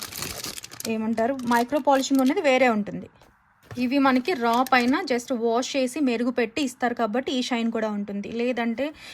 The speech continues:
ఆ, మెటల్ షేడ్ మీకే తెలిసిపోతుంది. ఇది పాలిష్డ్. ఓకేనా, మై-, పాలిష్ చేసిన చైన్ అయితే ఇది నార్మల్ చైన్, వా-, పాలిష్ ఉన్నది ఈ షేడ్‌లో ఉంటుంది. హెల్త్ బెనిఫిట్స్ కోసం అయితే తీసుకోండి. లేదు, మాకు పాలిషింగ్ ఆప్షన్ ఉంది, మైక్రోప్లేటింగ్ మేము వేయించుకుంటాము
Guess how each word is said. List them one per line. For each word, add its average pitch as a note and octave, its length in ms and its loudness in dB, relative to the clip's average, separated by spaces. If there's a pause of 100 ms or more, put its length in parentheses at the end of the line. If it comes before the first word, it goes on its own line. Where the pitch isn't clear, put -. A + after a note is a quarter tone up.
(180)
ఆ, A3+ 360 2 (520)
మెటల్ A#3+ 340 2
షేడ్ B3+ 200 4
మీకే A#3 280 2
తెలిసిపోతుంది. G#3 680 -2
ఇది B3+ 220 -6
పాలిష్డ్. G#3+ 580 2 (540)
ఓకేనా, A#3 400 0 (880)
మై-, B3 200 4 (160)
పాలిష్ B3+ 340 4
చేసిన B3 480 2 (120)
చైన్ A3+ 160 2
అయితే A#3 240 -2
ఇది D4 100 0
నార్మల్ A#3+ 500 2 (100)
చైన్, A3+ 200 -2
వా-, E4 300 0 (120)
పాలిష్ B3 380 2
ఉన్నది A#3 280 -2
ఈ B3 160 -2
షేడ్‌లో G#3 400 0
ఉంటుంది. G3 460 -4 (360)
హెల్త్ C#4 260 0
బెనిఫిట్స్ C4 360 2
కోసం A#3+ 260 -2
అయితే G#3+ 260 -6
తీసుకోండి. G3+ 600 -8
లేదు, A3+ 280 -2
మాకు A3+ 240 -4
పాలిషింగ్ A#3 480 0
ఆప్షన్ A3+ 320 -4
ఉంది, C4+ 340 0
మైక్రోప్లేటింగ్ A3+ 840 -2
మేము A3 180 -4
వేయించుకుంటాము C4 880 0